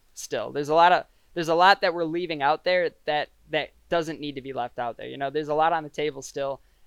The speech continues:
and, you know, when, when there's a big meal in front of you, you gotta feast and you gotta eat it. And I think we're leaving a lot of our, we're eating, we're leaving our veggies on the side while taking our meats and potatoes, you know?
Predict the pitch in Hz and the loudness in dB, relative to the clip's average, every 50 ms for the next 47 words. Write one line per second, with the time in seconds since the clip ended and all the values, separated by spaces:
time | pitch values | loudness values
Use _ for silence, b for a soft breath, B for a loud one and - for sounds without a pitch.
0 | _ - 139 143 139 135 135 131 135 _ _ _ _ _ _ _ _ _ - 151 | _ -8 -6 -6 -4 -6 -8 -12 -18 _ _ _ _ _ _ _ _ _ -10 -6
1 | 147 139 123 131 - _ _ _ - 165 160 170 170 - - 151 175 180 175 175 | -6 -6 -6 -8 -10 _ _ _ -10 -6 -4 -4 -4 -6 -6 -4 -2 -2 0 0
2 | 180 175 160 170 147 - 196 208 180 180 185 196 202 208 208 190 - 208 196 202 | -2 0 -2 -2 0 0 0 0 0 0 -2 0 0 0 -2 -2 -2 -2 -2 -2
3 | 202 196 185 165 156 165 156 165 165 165 165 - - - 190 202 208 - - 156 | -2 -4 -6 -4 -4 -2 0 2 2 2 0 -2 -6 -10 -10 -10 -10 -12 -12 -12
4 | 151 151 156 160 160 156 151 123 147 160 151 139 131 - - - 151 147 147 151 | -10 -4 0 2 2 2 2 -2 -6 -8 -8 -6 -8 -8 -8 -8 -8 -6 -6 -4
5 | - 185 175 170 156 _ _ _ _ _ _ - 156 165 170 170 185 196 185 180 | -2 -4 -4 -4 -8 _ _ _ _ _ _ -6 -2 -2 0 2 2 2 2 0
6 | 175 165 160 165 160 165 165 160 147 156 147 143 131 135 147 160 160 185 196 190 | 0 2 2 4 4 4 4 2 2 2 2 2 0 0 -2 -4 -4 -2 0 0
7 | 190 - 151 160 165 170 185 214 226 202 214 202 190 170 156 165 175 180 151 160 | 0 0 0 -2 -2 0 0 0 2 2 2 2 2 2 2 2 2 2 0 -2
8 | 165 143 156 151 147 147 - - 175 165 160 156 147 147 131 147 143 139 139 - | -4 -2 -2 -2 -2 -4 -4 0 2 4 4 4 2 0 -2 -2 -2 -2 -2 0
9 | - 170 170 - 165 160 151 143 143 156 170 170 - - 156 147 - - - 185 | -2 -2 -2 -2 -4 -6 -4 -4 -4 -4 -6 -8 -8 -10 -14 -14 -14 -6 -2 0
10 | 160 165 175 180 175 170 180 180 180 185 185 190 | 0 0 0 -2 -4 -4 -4 -2 -2 -2 -2 -4